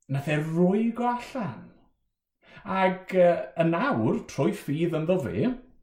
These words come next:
gan bod ni, fel Cristnogion, yn un gyda fe, mae'r pŵer yma. Y pŵer yna nath atgyfodi Crist o'r meirw yn perthyn i ni. Mae e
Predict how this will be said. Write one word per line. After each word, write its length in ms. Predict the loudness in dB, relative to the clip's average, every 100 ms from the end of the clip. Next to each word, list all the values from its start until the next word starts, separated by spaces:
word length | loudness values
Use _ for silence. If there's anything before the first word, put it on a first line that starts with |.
| _ _ _ -20 -8
gan 220 | -2 0
bod 160 | 0 0
ni, 380 | 2 2 2 -2 -4
fel 160 | -2
Cristnogion, 640 | 0 -2 2 0 2 2 2
yn 160 | 0 0 -6
un 560 | -6 -4 -2 0 0 -2 -12 -2
gyda 380 | 0 2 4 4 2
fe, 400 | -8 -8 -6 -6 -8 _ _ _ _ _ _ _ _ _ _ _ _
mae'r 220 | -4 -4 -4
pŵer 520 | -14 -4 0 2 4 2
yma. 180 | -2 -10 -18 -20 _ _ _ _ _ _ _ _ _ _ -10
Y 80 | -8
pŵer 380 | 0 8 10 8
yna 200 | 4 2
nath 240 | 2 0
atgyfodi 560 | -8 -2 -2 0 0 -4
Crist 640 | -4 -6 -4 -6 -14 -16 -20 _ _ _
o'r 260 | -2 0 0
meirw 560 | 0 -2 -6 -4 -4 -4 -6 -16 _ _ _ _ _ -4
yn 120 | -2
perthyn 440 | -2 -6 0 4 4
i 40 |
ni. 200 | 4 2
Mae 280 | 2 2 2
e 80 | 2